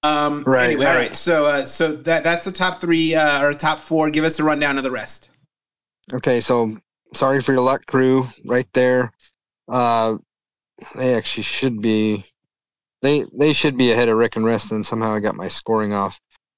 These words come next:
Speaker 2: Um, 'cause they are twenty-six, twenty-five. So they're tied with Tony and Rick, uh, as far as Circus scoring, and then they're, they're twenty-five points ahead of Rick in the side pot scoring. So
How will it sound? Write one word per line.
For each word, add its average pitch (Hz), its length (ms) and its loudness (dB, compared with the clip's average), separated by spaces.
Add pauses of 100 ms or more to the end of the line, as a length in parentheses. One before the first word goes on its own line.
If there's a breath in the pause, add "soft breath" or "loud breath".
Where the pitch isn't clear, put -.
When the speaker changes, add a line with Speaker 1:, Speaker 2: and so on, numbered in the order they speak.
(120)
Speaker 2:
Um, 110 420 -2 (1000)
'cause 104 180 -12
they 117 240 2
are 104 260 0 (120)
twenty-six, 117 500 -4
twenty-five. 113 480 -2 (460 loud breath)
So 120 240 0 (340)
they're 156 220 2
tied 147 300 0
with 127 160 0
Tony 135 440 2
and 117 340 -2
Rick, 120 500 -2 (500)
uh, 110 200 -4
as 104 120 -6
far 120 180 2
as 101 80 -4
Circus 117 380 -2
scoring, 110 400 0
and 107 100 0
then 104 120 0
they're, 104 260 0 (320)
they're 110 260 0
twenty-five 117 460 -2
points 107 240 -4
ahead 104 160 -2
of 95 100 -6
Rick 104 340 -2 (480 loud breath)
in 107 200 -2
the 98 440 -4 (460)
side 107 340 -4
pot 101 220 -4
scoring. 101 500 -6 (720)
So 107 760 -2